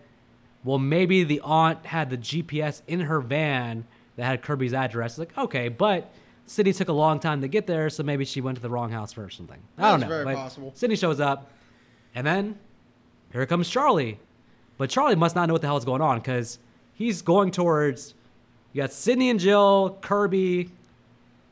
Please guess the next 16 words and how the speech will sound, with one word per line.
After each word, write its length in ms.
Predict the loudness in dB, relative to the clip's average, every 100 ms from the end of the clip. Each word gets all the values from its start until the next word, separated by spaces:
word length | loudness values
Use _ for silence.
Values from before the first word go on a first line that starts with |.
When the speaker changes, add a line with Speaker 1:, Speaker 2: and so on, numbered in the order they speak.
| _ _ _
Speaker 1:
He 160 | -2 2
looks 200 | 2 2
confused. 800 | -4 0 0 0 0 -4 -8 -16 _ _ _ _ _ _
He 200 | 0 0
chases 560 | 2 2 2 2 0 -2
Sydney 460 | -2 0 2 2
up 140 | 0 -2
the 80 | -6
stairs, 840 | -4 0 2 2 2 -2 -6 -14 _ _ _ _ _
but 180 | -2 0
then 300 | 2 2 2
again, 500 | -2 0 2 2 -2 -10 -20 -20 _ _ _
Wes, 360 | -4 0 2 0
attention 360 | -2 -2 -2
to 120 | -4 -4
detail, 380 | -2 -2 -2